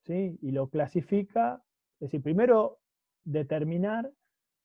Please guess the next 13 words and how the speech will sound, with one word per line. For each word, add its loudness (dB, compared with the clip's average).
que -6
se -6
trata 6
de 2
un 2
nombre 0
propio, 0
que -8
se -8
trata -4
de -4
una -4
ubicación, 0